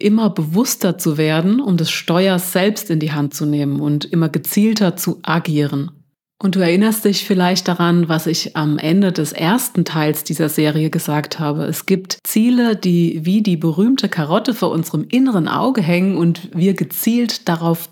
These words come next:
zusteuern. Und wenn uns das Ziel so richtig motiviert, wenn es uns so richtig inspiriert, wird uns so schnell nichts aufhalten können, es zu erreichen. Und in diesem Fall sind wir hinzu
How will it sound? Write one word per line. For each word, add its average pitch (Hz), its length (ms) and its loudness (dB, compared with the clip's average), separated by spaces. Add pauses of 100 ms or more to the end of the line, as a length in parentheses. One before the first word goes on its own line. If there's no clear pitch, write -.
zusteuern. 147 880 -2 (800)
Und 175 160 2
wenn 190 160 2
uns 233 180 0
das 196 200 -2
Ziel 240 240 2
so 180 140 2
richtig 190 500 2
motiviert, 196 840 2 (260)
wenn 165 120 0
es 160 100 -4
uns 165 320 -4
so 165 200 -2
richtig 190 560 0
inspiriert, 185 840 0 (300)
wird 214 320 2
uns 247 120 2
so 202 120 2
schnell 180 400 2
nichts 202 520 2
aufhalten 165 680 -2
können, 160 400 0
es 165 180 -4
zu 165 140 -4
erreichen. 151 560 -2
Und 156 100 0
in 160 140 2
diesem 220 280 0
Fall 175 320 2
sind 165 360 0
wir 160 180 2
hinzu 208 880 0